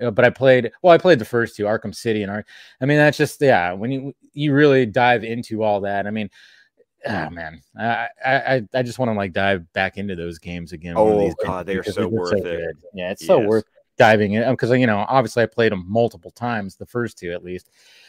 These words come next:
Speaker 1: So, but yeah, I need to dive back into the, those for sure. But yeah,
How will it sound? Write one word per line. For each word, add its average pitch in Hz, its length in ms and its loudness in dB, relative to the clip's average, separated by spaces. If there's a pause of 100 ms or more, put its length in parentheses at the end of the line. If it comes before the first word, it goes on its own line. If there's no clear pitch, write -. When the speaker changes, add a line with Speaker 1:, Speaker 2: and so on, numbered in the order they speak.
(100)
Speaker 1:
So, 92 300 -2
but 92 160 2
yeah, 104 120 6
I 107 40 6
need 117 140 2
to 92 60 0
dive 98 300 2
back 92 240 -2
into 92 240 -10
the, 85 280 -8 (120)
those 87 300 -12
for - 120 -20
sure. 90 280 -10
But 120 300 -4
yeah, 196 260 8